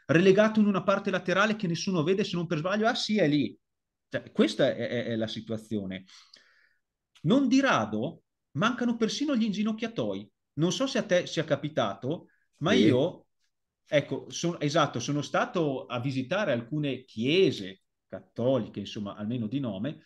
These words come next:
Speaker 1: nelle quali non c'è l'inginocchiatoio, c'è solo la sedia. L'uomo moderno, infatti, non si inginocchia, al massimo presta un inchino, no? Queste cose qua durante l'inchino,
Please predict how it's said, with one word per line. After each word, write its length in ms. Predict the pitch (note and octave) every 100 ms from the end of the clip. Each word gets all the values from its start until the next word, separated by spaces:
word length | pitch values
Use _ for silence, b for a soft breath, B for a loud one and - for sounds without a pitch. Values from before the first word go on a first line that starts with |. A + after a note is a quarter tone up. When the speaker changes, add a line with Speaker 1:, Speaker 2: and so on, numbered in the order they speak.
| b b b _ _ -
Speaker 1:
nelle 240 | F3 G#3+ A3
quali 380 | A#3+ F3 B2 -
non 340 | D3 G3+ F#3
c'è 360 | - - G3+ G#3
l'inginocchiatoio, 1400 | D3 G3+ F#3 C3+ D#3+ G3+ D#3+ F#3+ - F3 F3+ C#3+ G2 F#2+ -
c'è 160 | -
solo 300 | C#3+ - G3+
la 120 | F#3+ F#3
sedia. 540 | - B2+ G#2 G2 F#2 _ _ _ _ _ _ _ _ _ _
L'uomo 340 | C#3 G#3+ A3
moderno, 420 | G3+ F3+ G#3+ A3+
infatti, 380 | F#3 - G#3+ E3
non 180 | D#3 G3+
si 160 | - F#3+
inginocchia, 720 | E3+ F3 A2 - - G#2 - _ _
al 160 | A#2+ B2+
massimo 400 | F3 G#3+ G#3+ G3
presta 340 | D#3+ E3 -
un 120 | D#3+
inchino, 640 | D#3 D3+ - G2+ G2 G#2+ - _
no? 400 | - D3+ E3+ - _
Queste 280 | - D#3 E3
cose 300 | F3+ E3 D#3+
qua 180 | E3
durante 540 | D#3+ E3 D#3+ E3 - _
l'inchino, 880 | C3+ D3+ D3+ E3 D3+ C3+ C#3+ C#3+